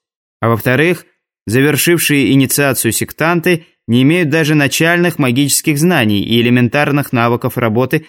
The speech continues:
со стандартными артефактами. Разрабатывались также ещё две версии по розыску альтернативных средств аккумулирования магической энергии. Результат нулевой по обеим версиям. Источник, откуда сектанты черпали энергию,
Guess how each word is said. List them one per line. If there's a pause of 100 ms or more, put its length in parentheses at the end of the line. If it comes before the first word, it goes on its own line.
(100)
со
стандартными
артефактами. (640)
Разрабатывались
также (100)
ещё
две
версии
по
розыску
альтернативных
средств (240)
аккумулирования
магической
энергии. (540)
Результат
нулевой
по
обеим
версиям. (560)
Источник, (220)
откуда
сектанты
черпали
энергию,